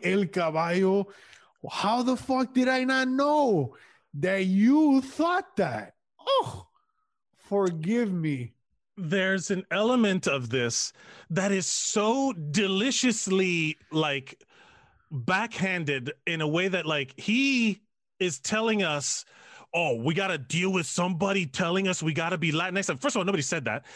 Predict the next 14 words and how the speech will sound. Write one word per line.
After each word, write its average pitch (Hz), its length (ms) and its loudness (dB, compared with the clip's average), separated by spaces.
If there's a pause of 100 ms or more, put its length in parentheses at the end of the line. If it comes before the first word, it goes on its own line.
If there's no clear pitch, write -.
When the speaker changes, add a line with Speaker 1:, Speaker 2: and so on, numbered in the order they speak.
(160)
Speaker 2:
Second 330 340 -2
of 208 80 0
all, 147 280 0 (300)
you're 240 480 2
telling 277 540 0
us 131 540 -4 (340)
that 220 280 -2 (200)
these, 214 440 0 (260)
like, 190 240 0 (100)
a, 190 140 0 (200)
a 165 100 -2
group 160 360 0
of 185 180 -4
people, 120 560 0